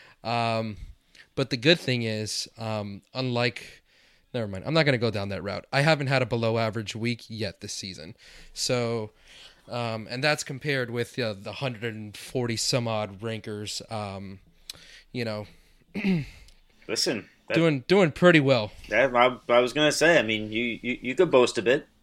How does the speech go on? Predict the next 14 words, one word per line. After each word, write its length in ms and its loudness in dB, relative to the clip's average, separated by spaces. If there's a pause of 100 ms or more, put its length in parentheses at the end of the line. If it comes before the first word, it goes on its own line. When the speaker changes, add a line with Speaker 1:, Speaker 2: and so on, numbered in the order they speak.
Speaker 2:
It's 100 -6
all 140 4
good. 260 0 (300)
Speaker 1:
A 20 -12
little 200 -2
bit. 240 -6
Sucking 300 -4
my 120 -2
own 180 -2
dick 220 -6
a 40 -4
little 160 -4
bit. 240 -6
Speaker 2:
Absolutely. 420 -2